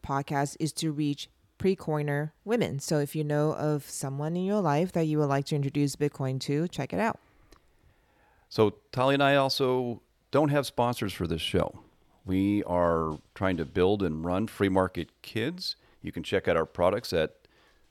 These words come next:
Speaker 2: free market kids dot com. This includes the Bitcoin mining game Hodl Up, which is a great introduction to Bitcoin.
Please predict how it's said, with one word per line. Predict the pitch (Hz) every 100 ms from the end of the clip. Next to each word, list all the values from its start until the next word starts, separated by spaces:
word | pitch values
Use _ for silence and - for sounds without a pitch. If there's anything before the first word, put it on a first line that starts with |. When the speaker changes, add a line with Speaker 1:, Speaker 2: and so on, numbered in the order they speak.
| -
Speaker 2:
free | 104
market | 101 98 90 -
kids | 107 95 -
dot | 85 73 - -
com. | 98 98 110 160 147 _ -
This | 87 -
includes | 82 - 98 95 92 87 - -
the | 82 80 78 -
Bitcoin | 117 - 123 110 101
mining | 92 95 95
game | 90 90 85
Hodl | 82 85 78 80 123
Up, | -
which | 87 -
is | 87
a | 73
great | - - 90 71 - -
introduction | 78 76 73 - 73 71
to | 67
Bitcoin. | 73 - 57 52 50